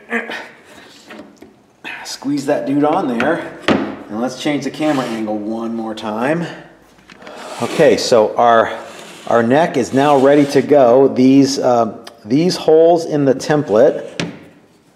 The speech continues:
right here, indexing templates, index off of this pin right here, and, uh,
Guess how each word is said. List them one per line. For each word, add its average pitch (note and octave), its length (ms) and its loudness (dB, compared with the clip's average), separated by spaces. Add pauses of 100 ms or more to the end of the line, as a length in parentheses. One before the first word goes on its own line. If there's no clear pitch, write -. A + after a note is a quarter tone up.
right G#2 200 -6
here, A#2+ 140 0
indexing B2 580 2
templates, C#3+ 460 0
index C#3 460 2
off A#2+ 220 2
of G2 160 -10
this C3+ 380 2 (480)
pin E3+ 800 2 (360)
right A2 180 -2
here, C#3+ 880 2 (560)
and, G#2+ 400 0
uh, G#2+ 400 2